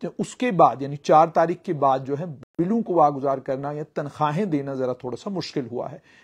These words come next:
क्या पैसे की कमी है? तो उन्होंने कहा कि इसके बारे में उन्होंने चुप्पी साधी। उन्होंने कहा कि इसको लेकर हम फिलहाल कुछ नहीं कह सकते हैं, बल्कि ये कह सकते हैं कि जम्मू कश्मीर की फाइनेंशियल सूरत हाल बिल्कुल ठीक ठाक है, कोई परेशानी वाली बात नहीं है। अ, लेकिन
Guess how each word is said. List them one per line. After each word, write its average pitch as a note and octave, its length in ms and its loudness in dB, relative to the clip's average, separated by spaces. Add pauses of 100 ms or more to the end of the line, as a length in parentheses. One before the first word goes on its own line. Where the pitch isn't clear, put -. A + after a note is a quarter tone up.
(140)
क्या F#3 120 10
पैसे F3 340 -2
की F#3+ 100 -6
कमी F#3 300 -2
है? G3 180 -6 (240)
तो G3+ 60 2
उन्होंने G3 420 -2
कहा D3 260 -4
कि - 180 -14
इसके - 280 -8
बारे C#3 200 0
में C3 60 -10
उन्होंने C#3+ 220 -10
चुप्पी G3 260 -6
साधी। F3+ 300 -2
उन्होंने D3 220 -10
कहा C#3+ 220 -6
कि - 220 -12
इसको - 260 -8
लेकर E3+ 360 -4 (280)
हम F#3+ 140 2
फिलहाल D3+ 260 0
कुछ C#3+ 280 -10
नहीं D3 140 -6
कह D3+ 140 -4
सकते E3+ 340 -8
हैं, A#3+ 240 -6 (360)
बल्कि D3 260 -2
ये E3 180 0
कह F3+ 160 0
सकते - 300 -12
हैं F#3+ 100 -10
कि A3+ 60 -12
जम्मू E3+ 180 -6
कश्मीर D3 300 -12
की F3+ 120 -14
फाइनेंशियल F#3+ 560 -2
सूरत D#3+ 280 -6
हाल C3+ 260 0
बिल्कुल C3 280 -10
ठीक A#2+ 240 -16
ठाक B2+ 220 -2
है, G3 60 -6
कोई F3 240 -2
परेशानी C3 420 -6
वाली B2+ 180 -4
बात A#2+ 340 -2
नहीं D3 220 -8
है। G3+ 200 -6 (540)
अ, C#3+ 220 2
लेकिन D3 480 -2